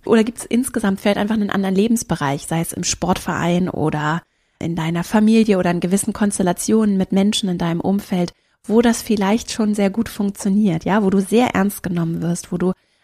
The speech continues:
respektiert wirst, wo du sehr durchsetzungsstark bist, ohne dass die Menschen sagen, „Mensch,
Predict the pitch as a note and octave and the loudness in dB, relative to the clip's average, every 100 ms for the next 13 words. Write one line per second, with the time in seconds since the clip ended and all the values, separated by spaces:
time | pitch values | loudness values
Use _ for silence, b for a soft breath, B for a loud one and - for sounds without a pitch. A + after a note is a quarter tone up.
0 | - G#3 - G3 - A3 G#3+ F3+ F3+ - | -4 0 0 -2 2 2 2 0 0 -2
1 | F#3 F#3 F#3+ F#3 B3 C4+ F#3+ - F3 - | 0 2 2 4 4 4 0 0 -4 -4
2 | F#3 E3+ - G3 - D4+ B3+ - F3+ E3+ | -4 -2 -2 -2 2 4 2 0 0 0
3 | F3 F3 D3+ D#3 E3+ F3 F3 | -2 -4 -2 -2 -2 -2 -4